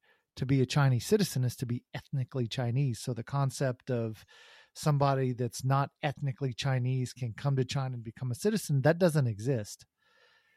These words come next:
Uh, you can gain, gain citizenship in Hong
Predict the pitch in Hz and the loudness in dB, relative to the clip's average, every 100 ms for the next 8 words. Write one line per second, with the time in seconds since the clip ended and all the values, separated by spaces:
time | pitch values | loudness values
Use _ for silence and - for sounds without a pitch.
0 | _ _ _ _ - 135 143 143 147 131 | _ _ _ _ -4 0 2 2 2 4
1 | 135 127 - 143 139 123 120 - - _ | 2 2 0 0 2 2 -2 -6 -20 _
2 | _ - - 165 139 - 127 - 139 120 | _ -16 -2 0 0 0 0 2 0 0
3 | - 120 | -2 -6